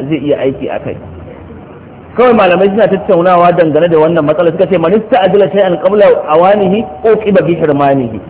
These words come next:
Dukkan wanda ya sanya wata ka'ida ko kuma dukkan wanda aka ce masa, "Kar ka aikata kaza," ya aikata kaza dan halatta wannan abun.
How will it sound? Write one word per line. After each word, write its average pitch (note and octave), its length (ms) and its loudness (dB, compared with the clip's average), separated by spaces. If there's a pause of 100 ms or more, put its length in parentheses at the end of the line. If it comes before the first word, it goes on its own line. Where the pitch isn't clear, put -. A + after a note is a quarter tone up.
(200)
Dukkan A3 440 2
wanda G3 320 2
ya F3 160 4 (120)
sanya E3+ 360 0 (240)
wata F#3 320 2
ka'ida G3+ 480 2
ko G3 100 2
kuma G#3 220 0 (360)
dukkan G#3 360 0
wanda G3+ 280 2
aka F3 280 0
ce G#3+ 100 0
masa, F#3+ 220 0
"Kar G#3+ 200 0
ka - 160 0
aikata G3 320 2
kaza," D3+ 320 2
ya F#3 120 4 (120)
aikata A3+ 320 2
kaza E3 240 0
dan F#3+ 200 2
halatta G#3 440 2
wannan D#3+ 380 2
abun. D3 260 0